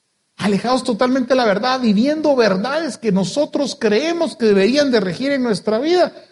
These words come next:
totalmente alejadas de lo que Dios quiere. ¿Cómo? Si me dan, doy, si no, no doy. Pero aquí el amor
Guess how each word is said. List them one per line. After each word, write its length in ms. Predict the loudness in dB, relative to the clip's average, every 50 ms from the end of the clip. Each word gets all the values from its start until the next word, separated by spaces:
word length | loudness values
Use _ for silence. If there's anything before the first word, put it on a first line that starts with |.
| _ _ _ _ _ -8
totalmente 480 | -8 -4 -2 0 0 0 -2 -2 -2
alejadas 380 | -2 -2 -2 -2 -2 -2 0 -2
de 80 | -2
lo 100 | -2 -4
que 120 | -4 -6 -6
Dios 200 | -6 -6 -8 -8
quiere. 220 | -10 -10 -10 -12 _ _ _ _ _ _ _ _ _ _ _ _ _ _ -6
¿Cómo? 300 | -4 -4 -4 -4 -6 -10 _ _ _ _
Si 440 | _ _ -20 -20 -18 -16 -14 -12 -10
me 160 | -8 -8 -6
dan, 320 | -2 -2 0 -2 -2 -4 -10 _ _ _ -12
doy, 260 | -6 -4 -2 -2 -4 -4
si 200 | -4 -4 -4 -4
no, 100 | -2 -2
no 140 | -4 -4 -4
doy. 200 | -4 -6 -6 -8 _ _ _ _ _ _ _
Pero 180 | -20 -16 -14 -14
aquí 200 | -12 -12 -10 -6
el 80 | -4
amor 580 | -4 -2 0 2 2 2 2 -2 -4 -10 -20